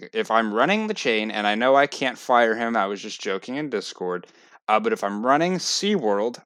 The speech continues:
I am vetoing Scott Ross's decisions and opening the rides. Uh, I know he's the major shareholder, but if I'm running it, I'm the major shareholder now. So, SeaWorld's opening their rides finally. Yeah,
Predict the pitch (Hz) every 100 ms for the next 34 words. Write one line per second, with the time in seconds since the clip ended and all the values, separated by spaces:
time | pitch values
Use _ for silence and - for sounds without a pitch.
0 | _ 113 113 110 104 98 92 127 - 127
1 | 117 - 107 95 95 98 - 104 - 165
2 | 135 127 120 - 98 101 98 92 92 -
3 | 92 92 113 131 127 - - _ _ _
4 | _ _ - 98 101 101 117 113 117 -
5 | 98 98 98 - 113 95 92 92 87 87
6 | 98 92 85 85 - _ 98 107 95 87
7 | 82 80 - 92 82 82 82 87 90 80
8 | - - _ _ - - 110 101 92 _
9 | _ _ - - _ _ _ _ _ _
10 | _ _ _ _ _ _ - 117 120 123
11 | 123 110 117 117 117 110 110 107 101 98
12 | - 98 90 87 98 - _ _ _ _
13 | _ _ _ _ _ _ _ 233